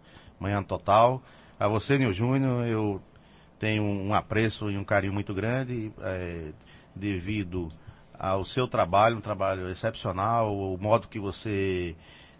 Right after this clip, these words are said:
é, tem de se comunicar com as pessoas. Eu vejo que a Rádio Pajeú, é, ela tem uma audiência muito grande. E o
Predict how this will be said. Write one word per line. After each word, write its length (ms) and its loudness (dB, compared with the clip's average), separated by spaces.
é, 380 -6
tem 400 4
de 80 -8
se 100 -10
comunicar 520 -2
com 120 -6
as 100 -6
pessoas. 760 -2
Eu 120 -2
vejo 360 -2
que 160 -8
a 1000 0
Rádio 600 0
Pajeú, 640 -2
é, 240 -4
ela 180 -2
tem 160 -6
uma 120 0
audiência 520 -2
muito 240 -2
grande. 400 -4
E 180 -6
o 120 -6